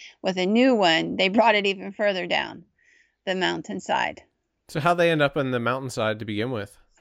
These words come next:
Speaker 1: Well, they actually lived on that mountain, and, um, it was early spring, um, kind of a cool, damp, rainy day, and their dad was, uh, told his mo-, his wife at breakfast that they were, he was going squirrel hunting.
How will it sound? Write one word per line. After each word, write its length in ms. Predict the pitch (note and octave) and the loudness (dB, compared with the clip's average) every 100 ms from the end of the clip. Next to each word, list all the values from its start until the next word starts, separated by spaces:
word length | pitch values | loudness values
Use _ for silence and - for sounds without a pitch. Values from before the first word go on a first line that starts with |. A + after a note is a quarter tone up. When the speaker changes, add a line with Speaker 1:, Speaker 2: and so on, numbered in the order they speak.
| - | 2
Speaker 1:
Well, 100 | C4+ | 4
they 140 | D4+ | 4
actually 260 | F4 - C#4+ | 2 0 0
lived 240 | D4 A#3 | 2 0
on 140 | G3+ | 0
that 160 | F#3 D#3+ | 0 -2
mountain, 560 | E3+ F3 D3+ - F3 - | -2 -4 -8 -10 -12 -4
and, 460 | G#3 G3+ G3 G3 G3 - | 0 2 2 0 -4 0
um, 540 | G3 F#3+ F#3 F#3 F#3+ _ _ _ _ _ _ _ _ _ _ - | 0 2 -2 -4 -8 _ _ _ _ _ _ _ _ _ _ -6
it 100 | G#3+ | 0
was 160 | A3+ G#3 | 0 2
early 300 | G3 A#3+ C4+ | 2 4 2
spring, 480 | C4 - A3 G#3+ G#3+ - - - - - | 2 2 2 2 -2 -14 -20 -20 -16 -6
um, 560 | G3+ G#3 G#3 D3 D#3 | -2 -2 -4 -8 -12
kind 180 | - A#3+ | -4 -2
of 80 | G#3+ | -2
a 60 | G#3+ | -6
cool, 320 | - B3+ A#3 | -2 0 2
damp, 320 | A#3 A3+ A3+ | 4 2 0
rainy 300 | A3 A3 G#3 | -2 0 2
day, 440 | G3 F#3+ F#3 F3+ E3+ | 4 4 4 2 0
and 120 | F3+ | -4
their 80 | F#3 | 0
dad 300 | G#3 G3+ G#3+ | 2 2 0
was, 260 | G#3 - | -8 -14
uh, 160 | - F#3+ | -14 -12
told 260 | - G#3+ | -8 -6
his 120 | G3+ G3+ | -6 -6
mo-, 160 | G3 F#3+ | -8 -8
his 240 | G3+ G3+ | -8 -2
wife 260 | G3 F#3+ G3+ | 2 2 -2
at 120 | - | -2
breakfast 480 | F#3+ F#3 - F#3 - | 0 0 -4 -8 -8
that 160 | F#3 | -4
they 140 | G3 F#3+ | -2 -2
were, 160 | F3 | -2
he 180 | F3 G#3+ | -4 -6
was 80 | G#3+ | -4
going 260 | G#3 F#3+ | -2 -2
squirrel 340 | F3+ - F#3+ F3 | -2 4 4 4
hunting. 480 | - D#3 - - | 2 -4 -4 -8